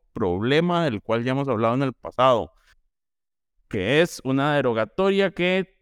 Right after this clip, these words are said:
tal vez entró a regir o tal vez no en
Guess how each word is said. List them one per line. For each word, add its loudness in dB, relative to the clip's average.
tal 2
vez 2
entró -2
a 2
regir -2
o 0
tal 0
vez 0
no -2
en -2